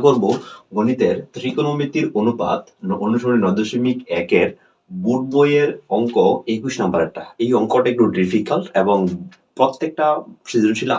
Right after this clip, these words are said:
আসে। তা আমরা আজকে এটা সে-, আহ, স-, মানে সহজ নিয়মে মূলত সূত্র মুখস্থ করা ছাড়াই সমাধান করার চেষ্টা করবো ইনশাআল্লাহ। আসুন তাহলে শুরু করি। এখানে দেওয়া আছে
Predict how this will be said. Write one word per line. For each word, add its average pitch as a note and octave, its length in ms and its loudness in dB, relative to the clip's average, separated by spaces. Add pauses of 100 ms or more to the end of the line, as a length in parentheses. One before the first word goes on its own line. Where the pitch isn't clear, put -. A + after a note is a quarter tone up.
আসে। - 200 -6 (520)
তা F#2+ 100 -6
আমরা F#2+ 120 2
আজকে - 180 -2
এটা A#2+ 200 8
সে-, G2+ 200 -4 (480)
আহ, F2 260 0
স-, - 340 -4
মানে G2+ 200 2 (240)
সহজ A2 260 6 (140)
নিয়মে A#2 300 6 (440)
মূলত A2+ 300 2
সূত্র C3 300 -2 (120)
মুখস্থ A2+ 340 -2
করা A#2 260 2
ছাড়াই G2+ 360 0 (240)
সমাধান F#2 340 -2
করার G2+ 220 -2
চেষ্টা - 200 -8
করবো A#2 140 0
ইনশাআল্লাহ। A2+ 440 0 (320)
আসুন B2+ 280 -2
তাহলে A#2 200 2
শুরু F#2 300 0
করি। - 140 -2 (540)
এখানে C#3 320 0
দেওয়া C3+ 180 8
আছে - 160 2